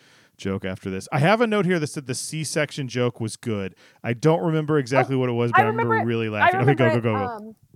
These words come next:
Speaker 2: th-, th-, so the couple that meets Niles and Daphne from Lamaze class are like, "We're so excited you wanted to hang out. Like, y'all are the A-list couple in Lamaze."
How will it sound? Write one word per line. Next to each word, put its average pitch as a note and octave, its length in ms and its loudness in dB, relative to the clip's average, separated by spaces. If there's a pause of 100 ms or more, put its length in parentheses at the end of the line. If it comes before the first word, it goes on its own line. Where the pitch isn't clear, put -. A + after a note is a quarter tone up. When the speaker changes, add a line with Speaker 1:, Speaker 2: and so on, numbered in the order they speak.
(260)
Speaker 2:
th-, - 140 -4
th-, A#3 140 -8
so E4+ 100 -4
the A#3+ 80 0
couple A#3 580 2
that G3 160 -2
meets A3+ 280 -10
Niles G3 520 -2
and G3 160 -8
Daphne F#3+ 300 0
from F3+ 220 -8
Lamaze F3 300 -4
class E3 300 -2
are F#3 60 -6
like, F3 220 -8
"We're G#3 180 -10
so E3+ 320 -10
excited F3 440 -6
you E3+ 80 -14
wanted E3 180 -6
to D#3+ 80 -8
hang E3 280 -14
out. D#3 240 -6
Like, E3+ 200 -6
y'all E3+ 300 -4
are G3 140 -6
the E3+ 220 -14
A-list D#3+ 600 -12
couple D#3 380 -10
in E3 120 -10
Lamaze." D3 540 -6